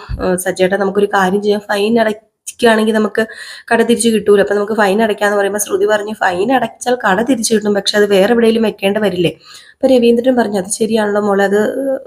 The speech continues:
തിരിച്ചു കിട്ടിയിട്ട് കാര്യമില്ലല്ലോ, വേറെ എവിടെയെങ്കിലും വെക്കണമല്ലോ. അപ്പൊ ആദ്യം ആ സ്ഥലമൊക്കെ കണ്ടുപിടിക്കണമല്ലോ. ഇനിയിപ്പോ വേറൊരു സ്ഥലത്ത് വെക്കണമെങ്കിലും അതിന് വാടക കൊടുക്കണം, സ്ഥലത്തിന് വാടക കൊടുക്കണം, അല്ലെങ്കിൽ കുറച്ച് സ്ഥലം മേടിക്കണം.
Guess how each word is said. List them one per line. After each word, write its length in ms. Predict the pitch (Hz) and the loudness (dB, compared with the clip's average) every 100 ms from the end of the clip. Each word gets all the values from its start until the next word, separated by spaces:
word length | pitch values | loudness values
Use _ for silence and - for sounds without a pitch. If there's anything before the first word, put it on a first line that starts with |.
| _ _ | _ _
തിരിച്ചു 300 | 247 233 277 | 0 2 0
കിട്ടിയിട്ട് 260 | 247 240 233 | 2 2 4
കാര്യമില്ലല്ലോ, 560 | 226 196 208 190 180 | 2 4 4 4 4
വേറെ 200 | 185 196 | 4 2
എവിടെയെങ്കിലും 340 | 208 214 214 214 | 2 0 0 -2
വെക്കണമല്ലോ. 440 | 202 202 208 196 | -4 -2 -2 -2
അപ്പൊ 100 | 196 | -2
ആദ്യം 280 | 180 175 196 | -2 2 0
ആ 60 | |
സ്ഥലമൊക്കെ 460 | 208 - 208 202 214 | 0 -2 0 0 0
കണ്ടുപിടിക്കണമല്ലോ. 840 | 208 202 214 208 202 202 202 190 165 _ _ _ _ _ | -2 0 0 0 0 0 2 2 -2 _ _ _ _ _
ഇനിയിപ്പോ 340 | - 175 175 190 | -2 0 2 2
വേറൊരു 340 | 190 185 214 | 4 4 2
സ്ഥലത്ത് 320 | 208 208 202 | 2 -2 0
വെക്കണമെങ്കിലും 580 | 220 196 - 208 208 233 - - - - - 196 | -2 -2 -4 -4 -2 -2 -4 -16 -18 -20 -8 -2
അതിന് 180 | 196 | 0
വാടക 320 | 208 196 190 214 | 2 2 4 4
കൊടുക്കണം, 420 | 214 185 202 208 | 2 2 0 0
സ്ഥലത്തിന് 420 | - 190 190 208 | -2 -2 0 0
വാടക 300 | 214 196 202 | 0 0 2
കൊടുക്കണം, 340 | 214 196 214 | 2 0 0
അല്ലെങ്കിൽ 240 | 202 202 208 | 2 2 0
കുറച്ച് 220 | 208 202 | -2 -2
സ്ഥലം 320 | 202 - 196 208 | -2 -2 -4 -2
മേടിക്കണം. 520 | 190 185 196 202 | -2 -2 -4 -4